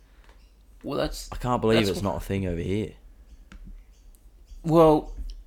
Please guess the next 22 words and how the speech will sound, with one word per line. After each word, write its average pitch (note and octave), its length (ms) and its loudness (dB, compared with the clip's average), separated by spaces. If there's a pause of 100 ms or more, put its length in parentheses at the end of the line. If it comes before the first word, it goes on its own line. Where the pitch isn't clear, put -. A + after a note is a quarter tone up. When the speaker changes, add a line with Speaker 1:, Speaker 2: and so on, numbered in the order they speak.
(200)
Speaker 1:
I D3+ 140 2
think G3+ 260 -2
some E3+ 140 4
of D#3 60 0
the C3+ 60 2
best B2+ 340 0
all-time A#2 440 0
slogans A2+ 540 -2
are A2 280 2
Australian F#2+ 480 0
because G#2 280 -6
of G2 100 -6
the G#2 80 -6
colloquialisms. F#2+ 1080 -6 (2250)
Speaker 2:
Yeah. F2 300 -2 (800)
Speaker 1:
You B2 140 -4
know, A#2 140 -2
like, A#2 180 2
Speaker 2:
True. A#2 100 4
Speaker 1:
um, A2 240 0 (1200)
what C3 180 6
about B2+ 420 6